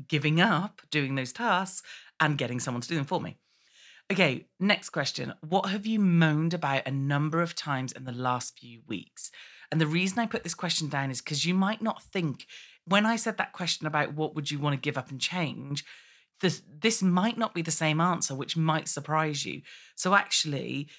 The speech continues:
you know, have you moaned about having to do a certain task? Have you moaned about using a certain system?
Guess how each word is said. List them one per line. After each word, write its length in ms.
you 100
know, 80
have 240
you 60
moaned 540
about 380
having 220
to 100
do 100
a 40
certain 300
task? 380
Have 160
you 80
moaned 440
about 360
using 260
a 40
certain 260
system? 500